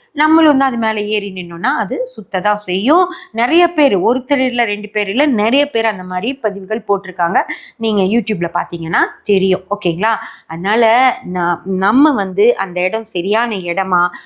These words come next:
அவங்க சொல்றது சரியா அப்படியெல்லாம் நம்ம யோசிச்சுக்கணும். அவங்களையெல்லாம் ப்ரமோட் பண்றவங்களை பத்தியெல்லாம் தப்பா சொல்லி பிரயோஜனம் இல்ல. ஆ, அதே போல ஃப்ரெண்ட்ஸ், அந்த சித்தர் கோயில் பாத்தீங்க அப்படின்னா, முதல்ல அந்த வீடியோஸ் எல்லாம் வந்திருந்துச்சு.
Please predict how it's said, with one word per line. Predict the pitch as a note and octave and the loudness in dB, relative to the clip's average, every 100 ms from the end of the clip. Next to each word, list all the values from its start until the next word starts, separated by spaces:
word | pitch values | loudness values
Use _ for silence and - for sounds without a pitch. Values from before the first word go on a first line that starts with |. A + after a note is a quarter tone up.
| _ | _
அவங்க | - G#3+ G#3 | -4 -2 -2
சொல்றது | A3 G#3+ A#3+ G#3 | 0 2 2 0
சரியா | G3 G#3 A3 G3+ - | 2 4 4 2 0
அப்படியெல்லாம் | F3 F3+ E3+ A3+ C#4 | -2 0 2 2 2
நம்ம | F3 G3 G#3 | 0 -2 -2
யோசிச்சுக்கணும். | F3 E3+ - - D#3+ D#3+ B3+ F4 - - - | -2 -4 -8 -10 -4 2 2 2 -4 -18 -4
அவங்களையெல்லாம் | G#3+ A#3+ A#3+ A3 A3+ G#3+ F#3+ - | 0 2 2 2 2 0 0 -2
ப்ரமோட் | A3+ A#3+ B3 | 0 0 0
பண்றவங்களை | G#3 F#3+ F3+ F3+ | -2 -2 -4 -6
பத்தியெல்லாம் | F3+ F3+ F#3+ G3+ | -10 -6 -6 -4
தப்பா | A#3 F#3+ | -4 -6
சொல்லி | F3+ E3 B3 - | -4 -2 -2 2
பிரயோஜனம் | A#3 A3 G#3+ E3 | 2 2 0 -4
இல்ல. | D3 - - _ - _ - | -6 -8 -18 _ -20 _ -2
ஆ, | G#3+ A3+ G#3+ | 0 2 2
அதே | A#3 D4 E4+ | 2 2 4
போல | C#4 A#3+ | 2 2
ஃப்ரெண்ட்ஸ், | - A3+ G#3 | 0 -2 -2
அந்த | F#3+ F3+ | -4 -4
சித்தர் | - B3+ D4+ - | -4 -2 -2 0
கோயில் | A3+ A3+ F#3+ F#3 | 2 4 4 2
பாத்தீங்க | F#3 G#3 G3 F#3+ | 0 0 0 0
அப்படின்னா, | E3 F3 C4+ - - - | -2 0 0 -2 -8 0
முதல்ல | A3+ A#3 C4+ | 2 4 2
அந்த | B3+ G#3 F#3+ | 2 0 0
வீடியோஸ் | G#3 F#3+ - | 2 0 0
எல்லாம் | G3 C4+ | 0 0
வந்திருந்துச்சு. | F#3+ F#3+ F#3+ F#3 E3+ - | 0 2 0 0 -6 -8